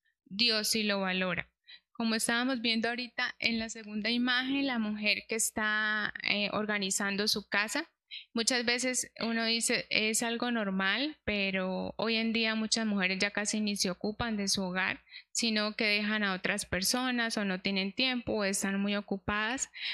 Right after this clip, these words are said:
pero el Señor sí manda a la mujer a, a esta labor del hogar. Y aunque muchas veces actualmente en el mundo esto no se recompensa, al Señor sí trae recompensa a la mujer cuando la mujer hace la labor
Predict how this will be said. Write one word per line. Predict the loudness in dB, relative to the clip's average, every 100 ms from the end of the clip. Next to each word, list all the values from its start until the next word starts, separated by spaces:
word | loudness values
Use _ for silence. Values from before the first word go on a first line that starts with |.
| -2
pero | 2 2
el | 2
Señor | 2 2 2 0 0
sí | 0 2
manda | 2 2 2 0
a |
la | 0 0
mujer | 0 2 2 0 -2 _ _ _ 0
a, | 2 2 0 2
a | 2
esta | 2 0 0
labor | 0 2 2 0
del | 0 0
hogar. | 0 -2 -4 -8 _ _ _ 0
Y | 2
aunque | 0 -2 -2 0
muchas | 0 0 0 0
veces | 0 0 -2 -4 -4
actualmente | -2 -2 -2 -2 0 2 2 0 0
en |
el | 0 0
mundo | 0 0 0 0
esto | 0 0 0
no | 0 0
se | -2
recompensa, | -2 -4 -4 -2 -2 -2 -2
al | -2
Señor | 0 0 0 0
sí | 0 -2
trae | -2 0 0
recompensa | -2 -4 -2 -2 -2 -2 0
a |
la | 0
mujer | 0 0 0 0 -2 -6 -6 -4
cuando | -2 0 2
la | 2
mujer | 0 0 0
hace | 0 0 0
la | 0
labor | 0 0 0 -2